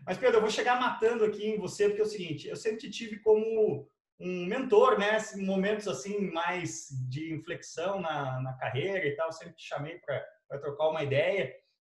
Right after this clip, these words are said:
E tem uma coisa que eu repito muito, é, quando eu entro aí em discussões de mesa de bar, sobre o Brasil, sobre política, e eu falo sempre o seguinte, cara, eu tenho, assim, um privilégio de ter tido uma carreira muito rica aqui, já vou fazer quase quinze anos em São Paulo,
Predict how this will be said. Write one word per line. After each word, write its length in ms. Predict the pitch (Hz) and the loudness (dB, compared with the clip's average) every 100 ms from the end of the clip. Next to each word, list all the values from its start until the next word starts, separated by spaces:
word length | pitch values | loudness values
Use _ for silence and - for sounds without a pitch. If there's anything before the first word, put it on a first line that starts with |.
| _ _ | _ _
E 480 | 160 175 185 185 - - | -10 -6 -6 -8 -14 -4
tem 100 | 202 | 0
uma 160 | 226 | 2
coisa 220 | 208 220 214 | 4 4 6
que 40 | |
eu 60 | 214 | 8
repito 460 | 214 220 214 233 | 8 6 -2 -2
muito, 720 | 185 202 240 214 175 143 131 127 | 2 2 0 -2 -4 -2 -4 -4
é, 200 | 131 127 | -2 -2
quando 200 | 175 180 | -2 -4
eu 100 | 180 | -2
entro 200 | 190 175 | -2 -2
aí 100 | 170 | -2
em 40 | |
discussões 400 | 175 - - 165 | -4 -8 -12 -8
de 80 | 147 | -6
mesa 220 | 151 147 | -4 -4
de 100 | 131 | -4
bar, 260 | 123 160 170 | -2 -2 -2
sobre 200 | 135 143 | -4 -4
o 20 | 143 | 0
Brasil, 360 | 139 127 156 | 0 -2 -4
sobre 240 | - 147 135 | -8 -10 -6
política, 480 | 139 151 190 - 139 - _ _ | -4 -4 -6 -10 -12 -14 _ _
e 40 | 170 | -4
eu 80 | 175 | -2
falo 320 | - 185 208 | 2 2 2
sempre 400 | 208 196 208 214 | -2 -2 -2 -2
o 40 | |
seguinte, 340 | 214 185 180 - | -4 -6 -8 -4
cara, 360 | 269 - 123 - - _ _ | 0 0 0 -8 -20 _ _
eu 400 | - 180 196 190 - | -4 -2 -2 -4 -6
tenho, 480 | 190 202 208 208 151 | -2 0 0 -2 -2
assim, 340 | 147 - 190 | -4 -2 -6
um 100 | 170 | -6
privilégio 520 | 170 175 180 165 190 196 | -4 -4 2 4 2 -4
de 160 | - | -8
ter 120 | 165 | -8
tido 160 | - 180 | -8 -8
uma 180 | 175 165 | -6 -4
carreira 440 | 160 139 175 170 | 0 0 0 -2
muito 280 | 151 185 226 | -4 -6 -4
rica 320 | 185 214 208 | -4 -4 -6
aqui, 380 | - - 190 151 | -8 -8 -8 -4
já 360 | 123 156 160 - - _ _ _ _ | 0 0 0 -6 -18 _ _ _ _
vou 100 | 131 | -8
fazer 200 | 165 143 | -4 -4
quase 280 | - 185 - - | -2 -4 -4 -10
quinze 300 | 208 247 175 | -10 -6 -2
anos 320 | 185 214 175 | -2 -2 -4
em 60 | 170 | -8
São 260 | - 147 | -8 -6
Paulo, 540 | 127 151 202 180 - | 0 2 2 0 -4